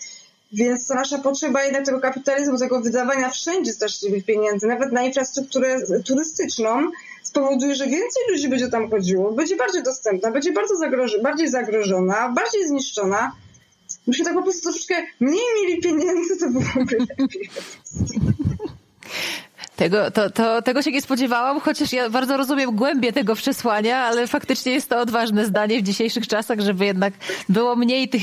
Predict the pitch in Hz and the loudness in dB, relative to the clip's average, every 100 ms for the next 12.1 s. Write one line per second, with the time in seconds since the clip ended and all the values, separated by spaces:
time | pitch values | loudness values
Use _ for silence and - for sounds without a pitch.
0 | - 220 202 190 175 147 147 - - - | 2 2 4 2 2 2 -2 -4 -12 -12
1 | - 254 262 220 196 233 247 220 254 254 | -4 0 0 0 0 2 0 2 0 0
2 | 269 339 415 240 - 330 339 370 320 302 | 0 2 2 0 0 0 0 0 0 -2
3 | 311 - - 392 440 392 320 285 285 294 | -4 -6 0 2 2 0 -2 0 -2 -2
4 | 320 381 339 359 302 247 247 269 370 415 | 0 0 2 0 0 0 0 2 2 0
5 | 330 381 311 226 202 240 247 - 254 - | 0 0 0 0 0 0 0 -2 -6 -4
6 | 208 208 220 254 262 285 349 370 392 427 | 0 0 0 0 0 0 0 0 0 0
7 | 381 370 359 359 - 370 302 262 233 285 | 0 0 0 0 -4 -2 -2 0 -2 -2
8 | 285 359 294 320 381 349 349 294 311 247 | 0 0 0 -4 -4 -2 -2 -2 -2 -2
9 | 262 320 359 330 208 339 349 339 370 339 | -4 -4 0 0 2 0 2 0 0 -2
10 | 233 220 190 190 190 185 190 185 - 185 | -2 0 2 2 0 0 -2 -2 -6 -6
11 | 196 233 247 381 381 269 - - - - | -2 -2 0 0 0 -4 -6 -8 -8 -10
12 | - | -20